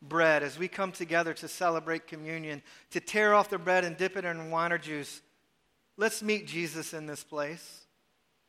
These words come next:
Let's remember what Christ has done for us. Let's proclaim to one another that we believe it. If you're here and you can't remember and you can't proclaim what Jesus has done for you,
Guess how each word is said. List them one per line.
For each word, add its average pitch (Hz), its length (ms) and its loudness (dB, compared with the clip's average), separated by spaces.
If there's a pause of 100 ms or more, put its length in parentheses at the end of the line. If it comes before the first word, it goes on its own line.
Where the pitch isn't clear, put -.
(260)
Let's 196 220 2
remember 208 460 2
what 196 240 0
Christ 175 440 2
has 165 120 -4
done 160 360 -2
for 196 200 -6
us. - 540 -2 (680)
Let's 202 160 4
proclaim 214 520 2
to 208 120 -6
one 196 240 0
another 185 400 2 (220)
that 170 200 -2
we 196 140 0
believe 170 540 -2
it. - 420 -4 (1040)
If 165 140 -6
you're 208 120 4
here 220 400 2
and 190 140 0
you 180 100 -10
can't 208 320 -6
remember 180 380 -4
and 170 100 -4
you 170 80 -10
can't 208 340 -8 (120)
proclaim 180 440 -6
what 170 140 -8
Jesus 160 320 -8
has 147 140 -12
done 160 240 -6
for 175 140 -10
you, 165 260 -8